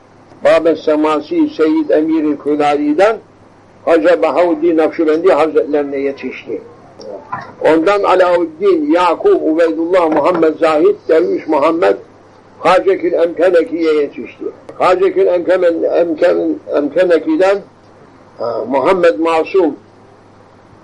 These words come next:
Muhammed Zahid Derviş, Muhammed Hacekül Emkeneki, Muhammedül Baki, ondan Ahmedül Faruk Serhindi Hazretlerine yetişti. Ondan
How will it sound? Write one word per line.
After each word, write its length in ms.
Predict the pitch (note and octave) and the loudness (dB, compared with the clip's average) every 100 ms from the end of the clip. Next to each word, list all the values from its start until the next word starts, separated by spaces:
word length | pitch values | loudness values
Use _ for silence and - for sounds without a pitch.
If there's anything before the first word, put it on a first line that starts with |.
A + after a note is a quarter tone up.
| - - - - - - | -20 -20 -20 -20 -20 -6
Muhammed 500 | C3 D3 F#3+ E3+ D3+ | -2 0 2 2 2
Zahid 380 | E3 D#3+ E3 D#3 | 0 2 0 0
Derviş, 320 | D#3+ E3 C3 | 0 0 -2
Muhammed 440 | D3 D3 F3+ F#3 | -2 -2 0 0
Hacekül 500 | - D#3+ D#3 D3+ D3+ | 0 0 0 0 0
Emkeneki, 540 | C3+ D3+ E3 E3+ D#3+ E3+ | 0 -2 0 0 0 -2
Muhammedül 640 | D3 D#3+ E3 D3 D3 C#3 | 0 0 0 -2 -2 0
Baki, 500 | D3+ D3 - A3+ G3 - - - - - - | -2 0 0 0 0 -4 -20 -20 -20 -20 -4
ondan 460 | C#4+ D3+ D#3 F#3+ G3+ - - - - _ - _ - - E3 | 2 2 4 2 0 -4 -18 -20 -20 _ -20 _ -20 -4 0
Ahmedül 560 | F3 E3 E3+ D#3+ D3 | 0 2 0 0 -4
Faruk 480 | B2+ E3 E3+ G#3 - - | 0 2 4 2 -2 -2
Serhindi 520 | E3 C3+ E3 D#3+ F3+ | 0 2 -2 0 0
Hazretlerine 760 | C#3 C#3+ D3 C#3 C#3+ C#3+ F3+ D3 - - - - - - - - - | 2 0 0 0 0 2 0 -2 -8 -20 -20 -20 -20 -20 -20 -20 -8
yetişti. 600 | C3+ D#3 C#3 B2+ - B2 A2 A#2 - - D3+ | 0 0 -2 -12 -10 -8 -8 -8 -14 -4 -2
Ondan 320 | D#3 E3 G#3 | 0 2 0